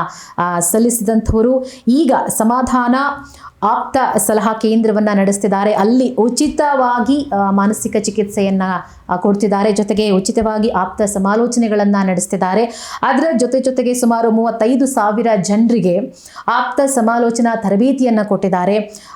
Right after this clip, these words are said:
ಆಮೇಲೆ ಕೌನ್ಸಿಲಿಂಗ್ ಟ್ರೈನಿಂಗ್ ಅನ್ನ ಕೂಡ ನಡೆಸ್ತಿದ್ದಾರೆ. ಮುನ್ನೂರಕ್ಕೂ ಹೆಚ್ಚು ಮಾನಸಿಕ ಆರೋಗ್ಯದ ಬಗ್ಗೆ ಪುಸ್ತಕಗಳನ್ನ ಬರೆದಿದ್ದಾರೆ, ಅದು ಕನ್ನಡ ಭಾಷೆಯಲ್ಲಿ. ಐವತ್ತಕ್ಕೂ ಹೆಚ್ಚು ಇಂಗ್ಲಿಷ್ ಪುಸ್ತಕಗಳನ್ನು ಕೂಡ ಬರೆದಿದ್ದಾರೆ.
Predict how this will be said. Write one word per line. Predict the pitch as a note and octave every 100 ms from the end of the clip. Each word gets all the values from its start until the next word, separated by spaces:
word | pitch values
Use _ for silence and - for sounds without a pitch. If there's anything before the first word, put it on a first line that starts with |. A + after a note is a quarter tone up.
| F#3+
ಆಮೇಲೆ | A#3 A3+ A3
ಕೌನ್ಸಿಲಿಂಗ್ | G3+ - A#3+ C#4+ C#4+ D4+ D4 C#4+ C4 - -
ಟ್ರೈನಿಂಗ್ | A#3 B3 C#4+ C#4
ಅನ್ನ | C4 B3+
ಕೂಡ | A3+ G#3+
ನಡೆಸ್ತಿದ್ದಾರೆ. | G#3 F#3+ F#3 G3+ F#3 F#3+ A3 A3+ - -
ಮುನ್ನೂರಕ್ಕೂ | G#3+ C4+ D#4+ D#4 C#4 C#4
ಹೆಚ್ಚು | A#3+ B3 C#4
ಮಾನಸಿಕ | A#3 G#3 A3+ - A#3+ - B3+ B3+ - - -
ಆರೋಗ್ಯದ | A#3 E4 D4+ D#4
ಬಗ್ಗೆ | C4 C4+
ಪುಸ್ತಕಗಳನ್ನ | A#3+ - B3 A#3 G#3+ G#3 G3+
ಬರೆದಿದ್ದಾರೆ, | F#3+ F3 G3 F#3+ G3+
ಅದು | G#3+ C4+
ಕನ್ನಡ | B3+ G#3 G#3
ಭಾಷೆಯಲ್ಲಿ. | F#3 F#3+ F#3 - F#3 G3+ B3+ A#3+ - G#3
ಐವತ್ತಕ್ಕೂ | C#4 E4+ E4+ D4+ D#4 D4
ಹೆಚ್ಚು | C4 C4+ C#4
ಇಂಗ್ಲಿಷ್ | G#3 A#3+ C#4+ D#4+ -
ಪುಸ್ತಕಗಳನ್ನು | B3+ B3+ A#3 G#3 G#3 G3+
ಕೂಡ | G3+ F#3+
ಬರೆದಿದ್ದಾರೆ. | F3+ F#3 F#3+ F#3+ F#3+ B3